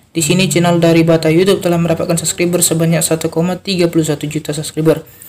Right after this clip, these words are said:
Mari kita dukung dan doakan channel YouTube dari Bata YouTube agar bisa mendapatkan dua juta subscriber dalam tahun ini. Oke, langsung saja kita ke videonya. Oke teman-teman, seperti biasa saya akan klik urutkan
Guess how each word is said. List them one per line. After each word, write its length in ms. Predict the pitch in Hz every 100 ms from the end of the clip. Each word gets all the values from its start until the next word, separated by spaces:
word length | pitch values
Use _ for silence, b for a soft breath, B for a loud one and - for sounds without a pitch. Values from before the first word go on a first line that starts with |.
| B
Mari 160 | 160 165
kita 240 | 170 160
dukung 240 | 151 151 185
dan 180 | 180 185
doakan 320 | 180 180 180
channel 240 | 175 180 175
YouTube 320 | 175 170 165
dari 160 | 160 156
Bata 240 | 147 143
YouTube 400 | 156 202 196 -
agar 160 | 175 175
bisa 160 | 160 160
mendapatkan 400 | 156 147 165 165
dua 160 | 160 151
juta 240 | 151 160
subscriber 480 | 160 - 175 180 160
dalam 240 | 147 147
tahun 240 | 147 147 151
ini. 120 | 147 B B B B
Oke, 160 | 180 214
langsung 320 | 208 202 202
saja 160 | 208 208
kita 320 | 202 196 190
ke 80 | 185
videonya. 460 | 180 160 139 127 - _ _ _ _ _ _ _ _ - 208
Oke 160 | 185
teman-teman, 400 | 185 175 170 180
seperti 320 | 175 175 170 190
biasa 320 | 196 190 175
saya 240 | 180 175
akan 160 | 175 170
klik 160 | 165
urutkan 320 | 185 196 202